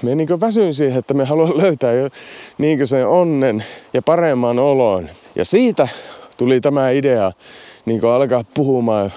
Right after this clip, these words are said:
kaikkiin näihin Instagrameihin ja sun muihin, niin tästä etsinnän tiestä. Ja mä luulen, että mulla vois olla annettavaa muillekin ihmisille, jotka niinku hakee elämässään hyviä fiiliksiä ja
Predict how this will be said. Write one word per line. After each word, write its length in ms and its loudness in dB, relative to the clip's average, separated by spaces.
kaikkiin 400 -2
näihin 260 -2
Instagrameihin 920 -2
ja 120 -2
sun 200 -2
muihin, 460 0
niin 120 -2
tästä 300 -4
etsinnän 720 -2
tiestä. 480 -2
Ja 80 -2
mä 100 0
luulen, 380 0
että 180 -4
mulla 260 0
vois 300 0
olla 300 0
annettavaa 920 -2
muillekin 640 0
ihmisille, 560 -2
jotka 300 -4
niinku 180 -4
hakee 460 0
elämässään 640 -2
hyviä 280 2
fiiliksiä 680 0
ja 160 0